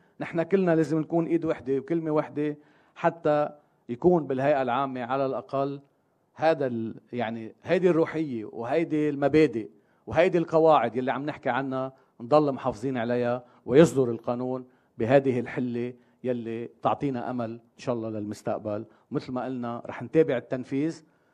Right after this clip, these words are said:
إن كان بلجنة المال أو بالمجلس النيابي، ولازم نكون كلنا سوا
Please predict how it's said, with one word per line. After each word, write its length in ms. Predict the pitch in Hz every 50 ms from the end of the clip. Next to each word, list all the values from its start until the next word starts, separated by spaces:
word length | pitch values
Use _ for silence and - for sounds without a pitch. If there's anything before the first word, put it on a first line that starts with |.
| _ _ _ _ -
إن 60 | 120
كان 260 | - - 156 160 156
بلجنة 360 | 143 139 143 135 120 139 135 -
المال 340 | 139 135 131 127 123 110 104 - _ _ _ _ _ _ _ 139
أو 100 | 151 151
بالمجلس 520 | 147 147 143 147 147 123 120 113 - -
النيابي، 520 | 135 135 135 135 135 123 127 127 131 139 - - _ _ _ _ -
ولازم 400 | 120 135 160 165 139 151 147 143
نكون 280 | 131 - 151 156 143
كلنا 320 | 123 - 143 143 139 131 123
سوا 460 | 120 - 127 127 127 123 120 127